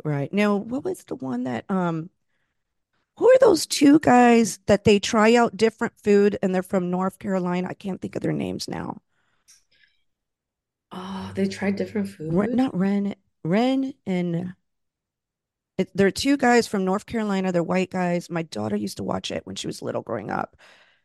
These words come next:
Speaker 1: And
Speaker 2: Yeah.
Speaker 1: I started watching it late. And then I was like,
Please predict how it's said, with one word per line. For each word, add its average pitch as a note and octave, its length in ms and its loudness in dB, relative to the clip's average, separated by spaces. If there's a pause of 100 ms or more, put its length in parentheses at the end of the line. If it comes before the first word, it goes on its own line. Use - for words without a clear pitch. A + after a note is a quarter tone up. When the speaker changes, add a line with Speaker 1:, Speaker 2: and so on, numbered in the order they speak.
(200)
Speaker 1:
And G3+ 120 4
Speaker 2:
Yeah. - 80 -4
Speaker 1:
I G#3+ 200 6
started G3 400 0
watching F3 400 0
it - 140 -8
late. E3 340 -2
And F3 160 0
then F3+ 100 0
I F3+ 100 0
was - 320 -6
like, D#3+ 440 -4